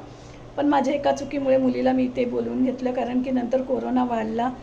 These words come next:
दोन हजार एकवीसमध्ये माझी मुलगी परत रिटर्न इट-, इंडियामध्ये आली, जावाई आणि मुलगी. पण असं सांगायचं उदाहरण की गुरूंवरती श्रद्धा जर ठेवली ना, तर सगळं त्यांच्या चरणावरती वाहून द्या. तुम्हाला कितीही मोठी संकट असू द्या मंडळी, माझ्या मुलांची लग्न ही अशी झाली ना,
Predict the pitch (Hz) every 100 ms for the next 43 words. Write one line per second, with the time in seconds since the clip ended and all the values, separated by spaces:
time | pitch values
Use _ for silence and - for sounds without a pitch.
0 | - - - 269 285 262 262 254 - 262
1 | 277 254 254 254 233 254 254 233 226 254
2 | - 233 247 247 233 240 233 220 262 254
3 | 240 233 240 247 233 233 247 254 226 220
4 | 233 240 226 226 220 226 359 - - -
5 | - 311 320 311 349 311 285 302 320 320
6 | 269 285 269 254 302 262 269 285 277 277
7 | 277 277 233 226 254 254 262 262 247 247
8 | 247 302 - - - - - 302 320 262
9 | 311 311 262 254 294 320 285 277 277 277
10 | 302 277 262 262 262 269 277 262 277 277
11 | 262 - 285 320 339 - 311 311 294 294
12 | 285 262 - 262 254 247 220 220 233 -
13 | - - - - - 262 262 285 277 269
14 | 262 277 262 277 294 285 294 262 - 381
15 | 359 339 320 311